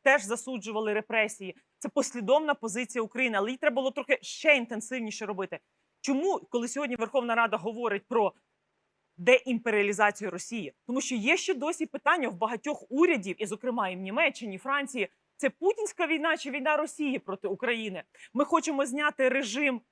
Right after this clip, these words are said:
е, е, Путіна, чи ми хочемо деімперіалізувати Росію? Тому, коли сьогодні Верховна Рада чітко озвучила, що є деімперіалізація Росії, деколонізація, чи, я не знаю, дезінтеграція і <clears throat> розвал тюрми народів, це сигнал ще, знаєте, який?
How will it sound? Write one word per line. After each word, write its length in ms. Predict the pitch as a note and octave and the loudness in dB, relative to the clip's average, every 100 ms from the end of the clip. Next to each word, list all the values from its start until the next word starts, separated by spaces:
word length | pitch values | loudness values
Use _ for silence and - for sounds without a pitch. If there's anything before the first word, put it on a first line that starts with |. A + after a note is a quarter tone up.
| _ _ | _ _
е, 80 | A3 | 4
е, 480 | A#3 A3+ G#3 A3 A3 | 6 6 6 4 4
Путіна, 540 | - F#4 C5+ F4+ B3 | 6 6 6 4 4
чи 140 | G3+ C4 | 0 0
ми 100 | D4 | 0
хочемо 340 | D#4+ D4+ C4+ | -2 -2 -2
деімперіалізувати 1040 | G3+ C4+ B3+ B3 A#3+ A#3 G#3+ G3 A#3 A#3 | 2 2 2 0 0 0 -4 0 0 2
Росію? 380 | A3 A3+ G#3 D#3 - | -4 -6 -8 -8 -6
Тому, 180 | B3+ C#4+ | -6 -4
коли 180 | C#4+ | -6
сьогодні 280 | C#4 D4+ C4+ | -6 -6 -4
Верховна 420 | A3+ A3 C4+ B3+ | -6 -4 -2 2
Рада 280 | A#3 G3+ D#3+ | 4 4 2
чітко 360 | - C#4 - A3 | -8 -10 -6 -4
озвучила, 640 | A3 F#3+ C4+ C4 D4+ C3 - _ _ _ | -4 -4 -4 -4 -6 -8 -10 _ _ _
що 160 | - B3 F#3+ | -8 -6 -4
є 220 | G#3 C4 | 2 2
деімперіалізація 960 | F#3 B3+ C4+ B3 A3+ A#3+ G#3 A3 G#3+ G3 | 4 4 2 0 -2 0 0 0 0 -4
Росії, 280 | G3+ G3+ | -4 -8
деколонізація, 1000 | E3 B3 C#4 B3+ A3+ A#3 G#3 G3+ F3 E3+ | -2 -2 0 -2 -4 -4 0 2 0 -4
чи, 240 | - G3+ F#3 _ _ | -6 -4 -4 _ _
я 80 | A3+ | -6
не 80 | B3 | -2
знаю, 280 | B3 G#3+ F3+ | 0 0 2
дезінтеграція 1120 | A#3+ B3 B3 A3+ A#3+ A#3+ A3 G#3+ A3 G3 - | 2 2 -4 -4 -2 2 2 2 -2 -4 -2
і 180 | A#3 G3 - | -4 -6 -10
<clears throat> 180 | D3 - | -12 -2
розвал 480 | A#3 A3+ A#3+ A3 G3+ | 0 4 6 6 4
тюрми 300 | A#3+ A#3+ A#3 | -4 -2 0
народів, 480 | A3 B3+ F#4 A3+ - _ _ | 0 4 4 4 -4 _ _
це 140 | D4+ | -2
сигнал 460 | D4+ D#4 C#4+ D4 D4+ | -2 -2 4 6 6
ще, 180 | - B3 | 2 -2
знаєте, 380 | A3 C#4+ - A#3+ | 2 2 2 -4
який? 380 | A#3 G3 D3 | -6 -8 -8